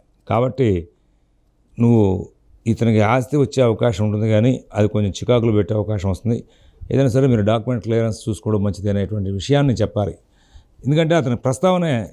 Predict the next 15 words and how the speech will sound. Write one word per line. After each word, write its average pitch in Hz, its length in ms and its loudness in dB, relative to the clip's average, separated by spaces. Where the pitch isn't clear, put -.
చెడు 151 100 4
విషయంతో 139 440 0
ప్రస్తావన 117 360 0
చేసుకొచ్చాడు. 101 540 0
సమాంతరమైనటువంటి 170 920 0
అంశం, 107 320 -2
అక్కడ 110 260 0
ఆస్తిపాస్తులే, 160 800 0
ఇక్కడ 139 140 2
ఆస్తిపాస్తులే. 98 680 -4
లేదు, 107 540 2
నీ 143 280 2
దగ్గర 160 120 2
చనువు 143 380 -2
కొద్దీ 127 440 0